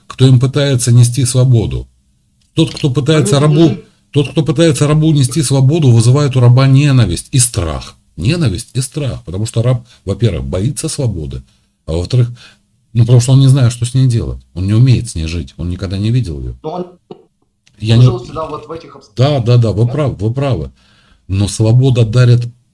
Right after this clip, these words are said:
Speaker 1: огромное количество возможностей даже для раба,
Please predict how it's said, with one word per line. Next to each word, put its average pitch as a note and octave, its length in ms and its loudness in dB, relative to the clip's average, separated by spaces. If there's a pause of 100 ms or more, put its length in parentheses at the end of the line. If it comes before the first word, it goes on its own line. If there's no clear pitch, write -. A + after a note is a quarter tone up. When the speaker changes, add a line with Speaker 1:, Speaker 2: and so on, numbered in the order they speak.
(180)
Speaker 1:
огромное C#3+ 460 0
количество C3 380 -4
возможностей A#2+ 600 0
даже G#2 260 -4
для G#2 180 -4
раба, F#2 420 -8